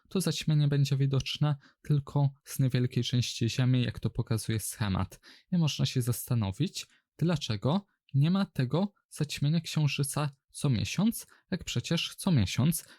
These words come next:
Księżyc jest z tyłu Ziemi i wtedy mamy go dobrze oświetlonego, mamy pełnię, a nie mamy żadnego zaćmienia. I tutaj musimy sobie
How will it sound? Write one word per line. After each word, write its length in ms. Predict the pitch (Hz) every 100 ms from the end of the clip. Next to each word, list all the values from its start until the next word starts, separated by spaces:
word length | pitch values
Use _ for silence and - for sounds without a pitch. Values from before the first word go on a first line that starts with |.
| _
Księżyc 600 | - 127 107 113 - 107
jest 200 | 98 -
z 260 | - -
tyłu 240 | - 110 101
Ziemi 420 | - 113 190 233 - -
i 60 | 185
wtedy 320 | - 143 131
mamy 280 | 113 110 107
go 120 | 107
dobrze 300 | 104 98 -
oświetlonego, 920 | 98 - - - 101 101 127 143 202 - - 147
mamy 200 | 113 101
pełnię, 440 | - 110 143 208 - _ -
a 60 |
nie 120 | 190
mamy 240 | 151 117 117
żadnego 480 | 117 113 110 117 135
zaćmienia. 720 | 147 - - 120 98 92 95 - _ _
I 100 | 196
tutaj 300 | 175 - 123
musimy 340 | 131 139 120 123
sobie 360 | - 139 135